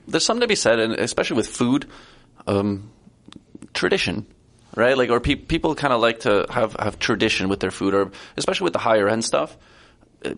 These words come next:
ma-, having it made by hand isn't, qu-, you know, like, uh, maybe you could do it a little more quickly or cheaply, but there, there's a, there's a kind of a tradition involved, and it, uh, it really adds, it can really add something to the company.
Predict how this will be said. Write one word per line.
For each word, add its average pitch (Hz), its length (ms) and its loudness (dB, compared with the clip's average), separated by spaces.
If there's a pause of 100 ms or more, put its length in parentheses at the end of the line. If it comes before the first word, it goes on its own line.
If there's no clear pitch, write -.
ma-, 113 360 -4
having 143 200 -2
it 131 40 0
made 117 180 0
by 101 140 0
hand 120 640 -4
isn't, 269 400 -2
qu-, - 140 -12 (160)
you 165 100 0
know, 120 140 2
like, 120 320 0
uh, 78 100 -6 (440)
maybe 165 220 -2
you 160 80 2
could 107 160 -2
do 113 160 4
it 120 60 4
a 113 60 4
little 113 220 2
more 104 260 0
quickly 101 380 -4
or 101 80 -2
cheaply, 107 360 -2
but 101 180 0 (440)
there, 123 180 2
there's 127 220 0
a, 139 60 0 (180)
there's 135 160 0
a 123 300 2
kind - 120 -4
of - 60 0
a 117 40 0
tradition 104 460 0
involved, 92 500 0
and 113 480 -6
it, 110 260 -2
uh, 104 220 2
it - 80 -8
really 143 260 0
adds, - 500 -2 (380)
it - 280 -6
can 185 120 0
really 185 160 2
add 160 140 0
something 110 260 -2
to 101 120 -2
the 107 80 2
company. 98 440 -6